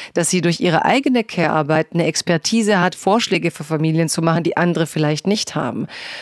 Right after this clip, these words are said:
Und ich fand den Satz auch schon toll zu lesen, dass sie sagte, „Es wird Momente geben, da fehle ich auch mal in der Politik, weil meine Kinder mich brauchen.“ Das wäre ein Satz gewesen, damit hätte Helmut Kohl seinen Kindern viel Leid erspart.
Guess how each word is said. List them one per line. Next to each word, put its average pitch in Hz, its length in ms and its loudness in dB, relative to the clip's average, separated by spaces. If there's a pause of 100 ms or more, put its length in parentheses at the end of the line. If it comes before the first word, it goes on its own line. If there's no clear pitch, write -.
(140)
Und 180 260 2
ich - 140 0
fand 220 240 4
den 208 120 4
Satz 190 280 2
auch 196 160 2
schon 165 180 0
toll 175 240 2
zu 170 140 -4
lesen, 208 360 2
dass 175 160 0
sie 175 100 2
sagte, 170 360 2
„Es 165 160 -2
wird 185 140 -2
Momente 196 440 2
geben, 185 300 2
da 170 100 2
fehle 190 300 0
ich - 160 0
auch 170 160 0
mal 190 160 4
in 175 80 0
der 170 80 2
Politik, 175 480 -2
weil 180 100 4
meine 165 260 2
Kinder 240 340 2
mich 170 200 0
brauchen.“ 156 440 2 (300)
Das 156 180 2
wäre 196 100 4
ein 185 100 4
Satz 175 220 2
gewesen, 208 460 2
damit 180 260 2
hätte 185 160 2
Helmut 175 340 2
Kohl 190 280 2
seinen 180 240 2
Kindern 185 300 2
viel 185 180 0
Leid - 180 2
erspart. 151 460 0